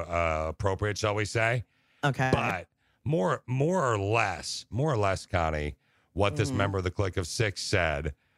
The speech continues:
Speaker 1: was, you know, "Tell your, tell your buddy to make a lot of money because money can buy nines and tens all day long if that's what he's looking
Speaker 2: <laughs>
Speaker 1: for." Uh, that'll get him a lot of quotes.
Speaker 2: And isn't
Speaker 1: tail.
Speaker 2: that sad?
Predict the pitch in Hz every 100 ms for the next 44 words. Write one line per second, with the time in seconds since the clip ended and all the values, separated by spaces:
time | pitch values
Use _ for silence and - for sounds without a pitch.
0 | _ - 95 98 90 85 82 - 110 107
1 | 98 87 82 78 - _ _ _ _ -
2 | 143 180 117 98 _ 120 139 113 92 110
3 | 110 98 90 92 92 87 82 78 87 98
4 | 87 82 82 90 82 92 107 104 101 85
5 | 82 82 82 85 80 82 78 85 80 82
6 | 80 78 76 80 87 78 71 73 - 85
7 | - 85 80 90 85 139 110 76 69 64
8 | - _ _ - - - 80 78 90 92
9 | 87 90 87 80 78 78 - - 90 82
10 | - - 120 151 147 147 123 120 117 -
11 | - 170 165 160 -